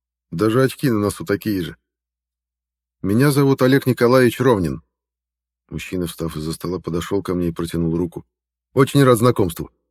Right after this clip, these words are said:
Как добрались до нас? Не особо плутали в переулках?» «Здрасте».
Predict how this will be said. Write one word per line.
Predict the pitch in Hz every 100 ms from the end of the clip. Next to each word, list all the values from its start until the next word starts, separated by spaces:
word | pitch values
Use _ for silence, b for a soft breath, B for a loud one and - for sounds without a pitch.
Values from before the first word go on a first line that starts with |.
| _ _ _ _
Как | - 139
добрались | 143 143 147 98
до | 90
нас? | 78 - _ _ _ _ _ -
Не | 92
особо | 101 143 151
плутали | 151 151 147 117
в | -
переулках?» | 113 110 87 - - _ _ _ _ _ _ _ _ _ -
«Здрасте». | 69 85 110 110 104